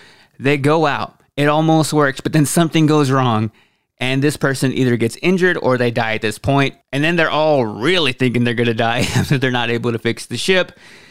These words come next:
They find out some crazy detail about this stowaway and why they got there. And then, in the midst of the darkest moment of the movie,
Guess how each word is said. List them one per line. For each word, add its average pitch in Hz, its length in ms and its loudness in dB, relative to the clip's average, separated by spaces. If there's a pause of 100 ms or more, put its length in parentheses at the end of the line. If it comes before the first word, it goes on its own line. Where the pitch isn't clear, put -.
(120)
They 139 120 0
find 147 320 0
out 143 220 -2
some 139 220 0
crazy 147 480 0
detail 127 480 0
about 113 320 -2
this 120 160 -2
stowaway 113 560 0
and 110 100 -4
why 110 160 -2
they 110 140 -2
got 123 300 -4
there. 127 300 0 (320)
And 117 220 -4
then, 170 320 2 (400)
in 123 160 -2
the 120 80 2
midst 143 300 2
of 117 160 -2
the 123 160 2
darkest 139 500 -2
moment 135 300 4
of 127 60 -2
the 135 40 2
movie, 120 500 2